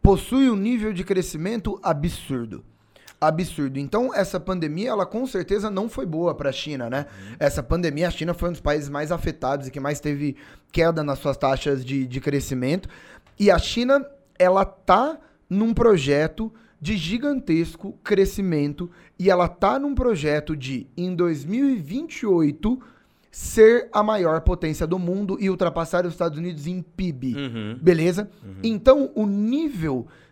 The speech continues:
Speaker 1: de crescimento da China tem sido muito alto. Então, não é que ela foi, não é que tá, as coisas não tão ruins pra China, não.
Speaker 2: Não, exato, é.
Speaker 1: Mas ela quer voltar a atingir aqueles níveis absurdos de sete, de oito, de nove, até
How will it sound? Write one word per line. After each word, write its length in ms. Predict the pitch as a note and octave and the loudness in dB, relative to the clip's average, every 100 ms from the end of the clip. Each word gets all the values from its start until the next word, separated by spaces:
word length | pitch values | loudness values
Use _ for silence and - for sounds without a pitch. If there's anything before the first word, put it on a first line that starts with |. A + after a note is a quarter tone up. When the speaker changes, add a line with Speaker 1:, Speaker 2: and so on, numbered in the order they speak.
| - | -6
Speaker 1:
de 140 | F3 | -2
crescimento 600 | - F#3 F3 F3 F3 F3 | 0 0 -2 -4 -4 -2
da 140 | D#3 | -4
China 300 | C#3 - A3 | -2 -4 -4
tem 180 | G#3 G3+ | -2 -4
sido 260 | - A3+ A3+ | -6 -6 -4
muito 380 | G#3+ A#3+ D4 G#3+ | -4 -4 2 4
alto. 380 | D3 C#3 A#2+ - - - _ | 6 4 -2 -14 -20 -20 _
Então, 180 | A#3+ C4+ | 6 6
não 200 | C4+ A#3+ | 4 2
é 60 | |
que 80 | B3 | 2
ela 140 | B3 | 0
foi, 440 | - A#3+ C4 B3+ F#3+ | 0 2 2 2 -2
não 120 | D#3 | -2
é 60 | F3 | -2
que 100 | A3+ | 0
tá, 220 | B3 C4 | 0 0
as 160 | G#3+ D#3 | 0 0
coisas 200 | F#3+ F#3 | 0 0
não 100 | A3+ | 0
tão 140 | C#4 | 0
ruins 160 | B3+ B3+ | 0 0
pra 140 | B3+ | -2
China, 240 | A#3 B3 B3+ | -2 -2 2
não. 200 | F3+ E3 | 2 2
Speaker 2:
Não, 100 | C3 | 0
exato, 440 | C3+ F3 C#3+ E3+ | 0 0 -2 0
é. 140 | E3+ - | 0 2
Speaker 1:
Mas 640 | E3 D#3+ D#3+ F#3 C4 - - _ _ | 4 4 6 4 2 -6 -20 _ _
ela 220 | G3 G3 | 2 4
quer 200 | F#3 F#3+ | 4 2
voltar 580 | E3 E3 B3 A#3+ - D#3 | 2 2 0 -2 0 0
a 60 | G3 | 0
atingir 340 | G#3+ G#3+ F#3 | -2 -6 -6
aqueles 320 | G#3 G#3 G3+ E3 | -4 -4 -4 -6
níveis 320 | E3+ F3+ E3+ | -4 -2 -2
absurdos 600 | F3 E3 - F3 D#3+ - - - _ | -4 -6 -4 -4 -4 -10 -20 -20 _
de 280 | C#3 E3 D3 | -8 -6 -6
sete, 500 | - E3 D#3 D3+ C#3 | -6 -2 -2 -4 -10
de 240 | B2+ C#3 | -10 -6
oito, 300 | D#3+ D#3 D3+ | -4 -4 -6
de 100 | C3 | -6
nove, 320 | D3 D#3 D3 | -4 -2 -2
até 320 | C#3+ - D#3 | -4 -2 -4